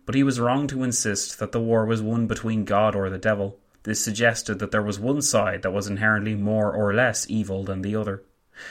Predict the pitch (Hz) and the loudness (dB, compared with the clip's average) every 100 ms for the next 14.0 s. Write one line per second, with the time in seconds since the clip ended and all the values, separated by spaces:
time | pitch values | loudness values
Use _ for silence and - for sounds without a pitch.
0 | - - 120 113 127 127 123 143 123 101 | -20 -4 -2 4 8 8 6 2 0 0
1 | 120 113 - 123 123 110 113 113 - 110 | 2 2 2 -2 0 4 4 4 0 0
2 | 120 131 120 98 - 123 113 104 98 - | 0 0 0 -2 -2 0 2 2 0 0
3 | 120 135 139 117 110 107 113 120 117 104 | 2 2 2 2 2 0 0 0 -2 -2
4 | - 131 101 101 - - - 101 143 143 | -2 -2 -2 -4 -10 -10 -2 4 4 6
5 | 107 107 101 95 92 95 87 - _ 107 | 2 0 -2 -2 -4 -8 -10 -12 _ -2
6 | 107 98 98 92 - 117 113 95 95 - | 2 2 2 -4 -4 -4 -2 -4 -8 -16
7 | _ - - - 113 107 110 104 - 113 | _ -20 -16 -2 0 2 0 -2 0 0
8 | 104 - 113 107 101 107 117 110 104 101 | 2 2 2 2 -2 0 0 0 0 0
9 | 95 - _ - 107 117 104 - 113 120 | -2 -8 _ -10 -2 0 0 2 4 4
10 | 117 104 101 98 - 95 - 131 131 117 | 2 2 2 -2 -4 -6 -2 -2 0 2
11 | 107 101 98 - _ _ - 110 127 120 | 2 0 -4 -12 _ _ -8 0 4 4
12 | 113 110 98 123 160 143 113 110 110 107 | 2 0 4 4 4 0 -2 0 0 0
13 | 107 120 123 117 131 127 123 123 120 | -2 -2 -2 -2 -2 2 2 2 -2